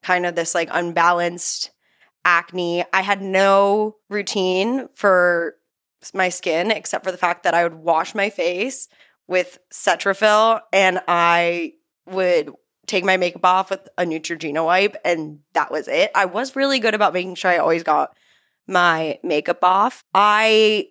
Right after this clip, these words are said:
was extremely picking my acne, like, extremely, probably to the point that it was, like, an anxiety compulsion a little bit. I, like, couldn't not pick it out, which made it worse, led to scarring, all this stuff.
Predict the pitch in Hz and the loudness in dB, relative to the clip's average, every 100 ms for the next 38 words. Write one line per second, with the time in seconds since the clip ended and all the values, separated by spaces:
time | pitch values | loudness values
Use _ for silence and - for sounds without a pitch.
0 | _ 202 190 208 202 208 - - - 208 | _ -8 -2 -2 -2 -4 -4 -4 -2 -2
1 | 208 208 226 247 226 214 208 196 202 180 | 0 0 0 0 0 -2 -4 -4 -2 -2
2 | 180 175 - - 175 170 - 131 - - | -4 -6 -10 0 2 2 2 -2 -4 -6
3 | 156 185 175 - 165 - - - - 190 | -4 -2 -4 -6 -12 -6 -4 -4 -6 -4
4 | 196 180 175 175 220 226 285 320 349 - | -4 -2 -4 0 2 2 0 -2 -4 -6
5 | - 180 190 - 190 - 180 185 185 180 | -2 -2 -2 -2 -4 -4 -4 -4 -2 -4
6 | 175 156 160 165 170 185 170 175 - - | -6 -4 -4 -4 -4 -8 -10 -12 -12 -16
7 | - - 220 226 240 254 294 320 302 - | -12 -8 -6 -6 -2 0 2 2 0 -10
8 | - _ - 202 196 196 - 208 202 - | -20 _ -2 0 0 -4 -4 -2 -2 -6
9 | 185 180 170 185 - 196 202 190 - 147 | 0 2 4 2 -4 -10 -6 -4 0 2
10 | 165 190 202 190 - - _ 165 190 - | 2 2 -2 -8 -8 -12 _ -4 -2 0
11 | 175 185 185 180 175 190 - 180 170 170 | 2 2 0 -4 -6 -8 -2 0 2 0
12 | 165 165 - _ _ _ - 185 180 180 | -4 -10 -16 _ _ _ 0 2 2 0
13 | - 180 147 175 | -2 0 2 0